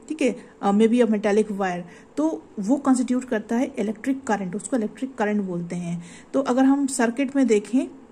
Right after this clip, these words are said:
एक circuit है जिसमें, अ, metallic wires लगे हुए हैं और उसके अंदर,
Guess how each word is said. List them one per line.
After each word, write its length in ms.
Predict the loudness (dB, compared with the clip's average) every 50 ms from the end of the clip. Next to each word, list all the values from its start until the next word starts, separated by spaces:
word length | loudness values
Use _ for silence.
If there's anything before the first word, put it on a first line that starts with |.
| -20 -20 -20 -20 -20 -20 -20 -20 -20 -20 -20 -20 -20 -20 -20 -20 -20 -20 -20 -20 -20 -20 -20 -20 -8 -4 -4
एक 100 | -2 0
circuit 460 | 0 2 2 2 2 2 0 0 2
है 240 | 2 2 2 2 2
जिसमें, 440 | 2 0 0 0 2 2 2 2 0
अ, 200 | 0 0 0 0
metallic 460 | 0 0 0 0 0 0 0 0 0
wires 380 | 0 0 0 2 0 0 -2 -4
लगे 220 | -4 -2 -2 -2
हुए 140 | -2 -4 -4
हैं 160 | -2 -2 -2
और 140 | -2 -2 -4
उसके 240 | -6 -8 -6 -4 -2
अंदर, 320 | -2 -2 -2 -2 -4 -4